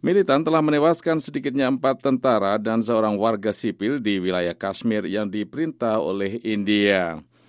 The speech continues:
Baku tembak antara kedua pihak terjadi hari Senin ketika militan menembaki pasukan yang melakukan operasi pencarian.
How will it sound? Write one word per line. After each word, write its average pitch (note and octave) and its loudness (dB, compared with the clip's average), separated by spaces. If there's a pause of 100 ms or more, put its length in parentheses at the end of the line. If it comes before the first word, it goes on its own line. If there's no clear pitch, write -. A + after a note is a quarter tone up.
(360)
Baku G2+ 0
tembak G2 0
antara F2+ -2
kedua F#2 -2
pihak G#2 -4
terjadi G2 0
hari F#2+ -2
Senin A#2 -4
ketika G2 -4
militan F#2+ -2
menembaki F#2+ -2
pasukan C3 -2
yang A#2 0
melakukan A2 -2
operasi G#2 -2
pencarian. F#2+ -2